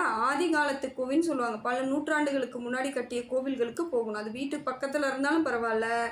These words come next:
கொஞ்சம் தூரம் போய் போகணும்னாலும் பரவாயில்ல. இப்ப நீங்க போயிட்டு வந்து தான் ஆகணும். ஏன்னா கடந்து வந்த காலங்களோட பிரச்சனைகள் உங்களை தொடர்ந்துக்கிட்டே இருக்கும். இப்ப அது தொடராம இருக்கணும், உங்களை விட்டு அந்த பிரச்சனைகள் போகணும் அப்படின்னா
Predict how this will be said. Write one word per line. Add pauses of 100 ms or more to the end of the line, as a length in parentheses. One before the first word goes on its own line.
(480)
கொஞ்சம்
தூரம்
போய்
போகணும்னாலும்
பரவாயில்ல.
இப்ப
நீங்க
போயிட்டு
வந்து
தான்
ஆகணும்.
ஏன்னா
கடந்து
வந்த
காலங்களோட
பிரச்சனைகள்
உங்களை
தொடர்ந்துக்கிட்டே
இருக்கும். (680)
இப்ப
அது
தொடராம (100)
இருக்கணும், (540)
உங்களை
விட்டு
அந்த
பிரச்சனைகள்
போகணும்
அப்படின்னா